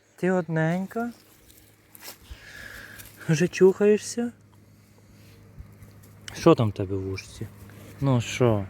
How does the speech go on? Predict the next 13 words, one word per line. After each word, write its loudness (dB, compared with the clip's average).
ти 2
хороша. 2
А 4
ну-ка 2
дай 2
гляну, 0
чи -10
ти -6
дівчинка? -2
Конечно, 4
каже, 0
я 2
дівчинка. 4